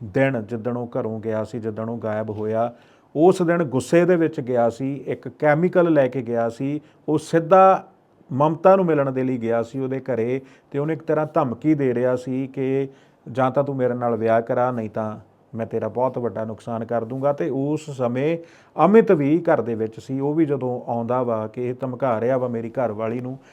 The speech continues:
ਤਾਂ ਉਹ ਉਹਨੂੰ ਕਹਿੰਦਾ ਵਾ ਵੀ "ਤੂੰ ਇੱਥੋਂ ਚਲਿਆ ਜਾ, ਅੱਜ ਤੋਂ ਬਾਅਦ ਇੱਥੇ ਨਾ ਆਈ, ਇਹ ਸਾਰਾ ਕੁਝ ਤੂੰ ਨਾ ਕਰ, ਤੇਰੇ ਲਈ ਚੰਗਾ ਨਹੀਂ ਹੋਊਗਾ।" ਪਰ ਉਹ ਫੇਰ ਨਹੀਂ ਹਟਦਾ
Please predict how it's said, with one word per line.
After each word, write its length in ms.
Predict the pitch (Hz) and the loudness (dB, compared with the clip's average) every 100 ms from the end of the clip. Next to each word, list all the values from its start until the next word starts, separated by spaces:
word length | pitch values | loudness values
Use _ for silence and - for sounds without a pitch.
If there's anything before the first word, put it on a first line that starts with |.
| _ _ | _ _
ਤਾਂ 80 | 139 | 0
ਉਹ 140 | 143 | 2
ਉਹਨੂੰ 160 | 160 170 | 2 0
ਕਹਿੰਦਾ 280 | 151 139 151 | 0 2 4
ਵਾ 100 | 151 | 4
ਵੀ 120 | 156 | 2
"ਤੂੰ 200 | 156 143 | 0 -4
ਇੱਥੋਂ 180 | 131 131 | -4 -6
ਚਲਿਆ 340 | 120 113 117 | -2 0 2
ਜਾ, 220 | 120 131 131 | 2 0 -2
ਅੱਜ 120 | 110 | -6
ਤੋਂ 160 | 110 | -8
ਬਾਅਦ 240 | 113 113 113 | -2 -2 -2
ਇੱਥੇ 240 | 107 117 | -6 -8
ਨਾ 320 | 107 110 113 | -6 -2 0
ਆਈ, 260 | 123 143 165 - _ _ - | 2 0 -2 -8 _ _ -4
ਇਹ 60 | 143 | -2
ਸਾਰਾ 340 | 143 120 135 | 2 4 4
ਕੁਝ 280 | 139 127 123 | 2 -4 -6
ਤੂੰ 140 | 127 | -6
ਨਾ 180 | 117 110 | -4 -4
ਕਰ, 240 | 110 131 139 | 0 0 0
ਤੇਰੇ 240 | 131 113 | -2 -4
ਲਈ 120 | 110 | -6
ਚੰਗਾ 300 | 113 107 107 | -8 -8 -8
ਨਹੀਂ 120 | 107 | -8
ਹੋਊਗਾ।" 300 | 107 113 120 | -8 -6 -4
ਪਰ 180 | 127 123 | -4 -4
ਉਹ 80 | 120 | -6
ਫੇਰ 360 | 120 135 147 139 | -6 -2 0 0
ਨਹੀਂ 240 | 127 147 | -4 -4
ਹਟਦਾ 520 | 123 110 107 127 135 | -4 -4 -2 0 -2